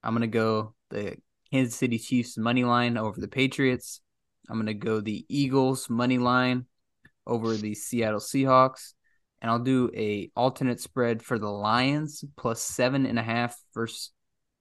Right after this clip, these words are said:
Denver. That's gonna be my bet of the week. I'm gonna be betting one unit. And yeah. Thank you, Santa.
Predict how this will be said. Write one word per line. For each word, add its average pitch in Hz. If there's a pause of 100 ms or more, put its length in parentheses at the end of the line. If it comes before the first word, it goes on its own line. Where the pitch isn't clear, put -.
(260)
Denver. 104 (640)
That's -
gonna 110
be 107
my 107
bet 107
of 107
the 110
week. 120 (160)
I'm 117
gonna 110
be 107
betting 107
one 113
unit. 156 (1120)
And 110
yeah. 139 (1500)
Thank 113
you, 113
Santa. 107